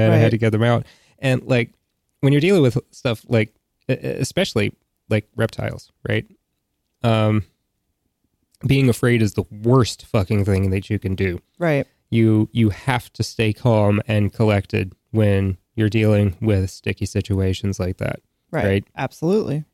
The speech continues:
Speaker 1: Same thing with, like, you know, global issues, I guess, like,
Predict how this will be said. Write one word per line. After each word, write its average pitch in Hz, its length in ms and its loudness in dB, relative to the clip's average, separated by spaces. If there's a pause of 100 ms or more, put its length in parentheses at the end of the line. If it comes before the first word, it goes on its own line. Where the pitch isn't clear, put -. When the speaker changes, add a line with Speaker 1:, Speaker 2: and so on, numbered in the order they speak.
(380)
Speaker 1:
Same 104 500 0
thing 127 500 2
with, 131 280 0
like, 127 360 2 (160)
you 143 80 2
know, 110 240 4 (1400)
global 107 420 2
issues, 131 480 2
I 135 80 -2
guess, 143 300 -2
like, 110 160 0